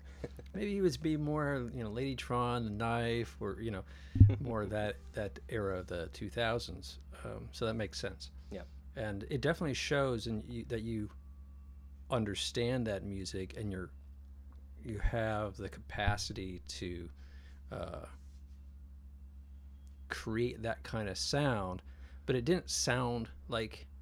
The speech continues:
Speaker 2: you were being them. Like, "Oh,
Speaker 1: Right.
Speaker 2: here's a Depeche Mode song."
Speaker 1: Right.
Speaker 2: Uh, like, you were imitating. It definitely sounded like you, whether it was the wor-, more world music stuff or the industrial stuff. And,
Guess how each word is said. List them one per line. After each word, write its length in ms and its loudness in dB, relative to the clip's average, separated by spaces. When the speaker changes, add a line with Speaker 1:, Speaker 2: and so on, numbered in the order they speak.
Speaker 2:
you 160 0
were 120 0
being 320 -2
them. 260 0
Like, 200 -10
"Oh, 140 6
Speaker 1:
Right. 120 2
Speaker 2:
here's 200 0
a 60 -2
Depeche 400 -4
Mode 180 -8
song." 240 -12
Speaker 1:
Right. 200 0
Speaker 2:
Uh, 160 0
like, 200 -6
you 60 0
were 60 0
imitating. 560 2
It 200 -8
definitely 300 0
sounded 360 0
like 180 -2
you, 640 2
whether 240 -2
it 80 -4
was 280 -6
the 80 -4
wor-, 340 -2
more 180 2
world 380 0
music 360 -4
stuff 400 0
or 380 2
the 140 -4
industrial 400 -2
stuff. 200 -4
And, 160 2